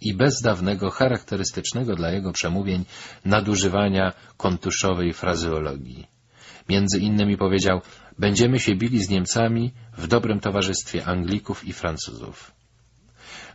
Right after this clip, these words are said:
Warszawa szalała z radości, gorąco manifestowała, słychać to było przez głośniki radia.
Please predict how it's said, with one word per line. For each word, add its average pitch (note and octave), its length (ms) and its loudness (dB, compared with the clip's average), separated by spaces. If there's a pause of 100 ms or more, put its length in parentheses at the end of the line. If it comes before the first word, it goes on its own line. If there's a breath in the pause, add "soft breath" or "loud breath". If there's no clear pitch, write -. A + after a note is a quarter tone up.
Warszawa F#2+ 480 2
szalała F#2+ 400 2
z F#2 80 -2
radości, F#2 480 0
gorąco E2 380 -4
manifestowała, F2+ 840 -2
słychać - 460 -2
to D#2+ 140 -4
było E2+ 220 -4
przez F2+ 220 -6
głośniki F#2+ 480 -2
radia. F2+ 380 -4